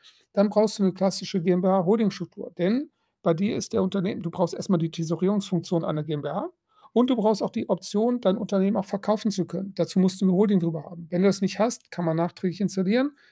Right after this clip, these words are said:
ist 'n bisschen komplizierter, muss man mit Experten sprechen. Auch vom Einzelunternehmen in die G M B H, eben beim Freiberufler, das kann man nachträglich nach-, äh, bauen, muss man mit 'nem Spezialisten drüber sprechen.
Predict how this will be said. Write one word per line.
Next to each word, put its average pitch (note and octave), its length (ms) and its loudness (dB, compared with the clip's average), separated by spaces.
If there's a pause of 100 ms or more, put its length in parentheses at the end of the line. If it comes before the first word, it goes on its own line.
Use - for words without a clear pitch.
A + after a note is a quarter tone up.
(120)
ist F3 140 -2
'n F#3+ 60 6
bisschen F3+ 220 0
komplizierter, G#3 560 -2
muss G3 200 -2
man F3+ 140 -2
mit E3+ 100 0
Experten F3 400 -6
sprechen. A3+ 460 -2 (280)
Auch F#3+ 140 4
vom F#3+ 180 -2
Einzelunternehmen F#3+ 600 2
in E3+ 60 0
die F3 100 -2
G F3 100 -2
M F3 80 -2
B E3 100 -2
H, G3+ 180 2
eben F3+ 160 -2
beim E3 140 -4
Freiberufler, G3+ 500 0
das - 140 -6
kann F3 120 -2
man E3 100 0
nachträglich F3 600 -4
nach-, G3+ 220 0 (180)
äh, F#3+ 200 0
bauen, G3+ 540 2 (220)
muss E3+ 180 0
man F3+ 100 2
mit F3 80 4
'nem E3+ 60 0
Spezialisten F#3+ 580 -2
drüber F#3 220 2
sprechen. - 460 -2